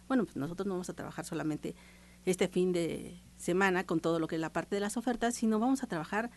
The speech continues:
todo el mes de noviembre y todo el mes de diciembre trabajando con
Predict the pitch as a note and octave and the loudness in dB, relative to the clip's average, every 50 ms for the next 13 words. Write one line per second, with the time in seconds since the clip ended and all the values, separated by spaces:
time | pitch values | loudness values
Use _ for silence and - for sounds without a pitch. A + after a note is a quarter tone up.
0 | - - - - - - - - - A3+ A#3 B3+ C4+ C#4+ C4+ A3+ F#3+ F#3 F3+ F3+ | -16 -20 -20 -20 -20 -20 -14 -4 0 4 4 6 6 6 6 4 4 4 4 4
1 | G3 G3+ G3 - - - D#3 D#3 C#3+ C#3+ C#3 E3 F#3+ G#3+ A3 A3 G#3+ A3 G#3+ - | 2 0 -2 -6 -8 -6 -4 -2 -2 -2 -2 0 0 2 2 2 0 -2 -2 -4
2 | - D3 - - - A3+ C4 D4 C4+ B3+ G#3+ G3 G3 G3+ G#3 G3+ G3 D3+ C3+ C3+ | -6 -10 -6 0 2 4 4 4 4 4 2 2 2 0 0 0 0 -2 -2 -4
3 | - - G3 G#3 G#3 A3 G#3+ - - - - - - E3 D#3+ D#3 D#3+ - G#3 G#3 | -4 -2 -2 -2 0 -2 -4 -6 -10 -20 -16 -8 -4 -4 -4 -4 -4 -4 -2 -2
4 | G#3+ A3+ A#3 A3+ - - - - - - - - G3 G3+ G#3 G#3+ A3 | -2 -2 -2 -4 -8 -16 -20 -20 -20 -10 -4 -2 0 0 0 -2 -4